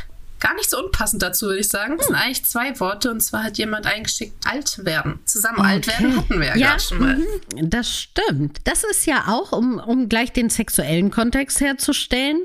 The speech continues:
Speaker 2: wird ja auch so gesagt, so alte Leute haben keinen Sex. Also,
Speaker 1: <laughs> Ja.
Speaker 2: äh, du darfst Maximum, also am liebsten nur bis vierzig Sex haben,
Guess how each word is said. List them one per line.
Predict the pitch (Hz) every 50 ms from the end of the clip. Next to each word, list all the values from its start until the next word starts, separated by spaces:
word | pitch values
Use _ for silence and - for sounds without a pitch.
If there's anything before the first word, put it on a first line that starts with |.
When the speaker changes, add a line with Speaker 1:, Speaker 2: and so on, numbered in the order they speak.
| - -
Speaker 2:
wird | 196 247 302 - -
ja | - 262 262 240 - -
auch | - 185 202 226 254 349 381 - - -
so | - - - 277 285 294 269
gesagt, | 262 277 233 247 285 294 - - -
so | - 254 240 240 226 185 - - -
alte | - 247 254 247 294
Leute | 254 226 226 226 220 - 220
haben | 214 202 208
keinen | 180 - 190 180 170
Sex. | - 220 175 - - - - - - - - - - -
Also, | 226 240 240 254
Speaker 1:
<laughs> | 277 - - - 208 240 247 269 196
Ja. | - 302 277 277 294
Speaker 2:
äh, |
du | 269 285 294
darfst | 247 269 285 330 330 - - - - - - -
Maximum, | 254 247 247 262 320 - - - - - 320 294 269 247 240 233 262 302 359 427 - - - - - - - - - - - - - - - - - - -
also | - 240 254 277 262 269 285 262 247 - - - - - - - - - - - -
am | 247 262 285
liebsten | - 359 - - - - 311
nur | 302 302
bis | 247 254 269 -
vierzig | - - 277 277 262 - - - 339 - -
Sex | - - 349 339 - - -
haben, | - 339 339 349 370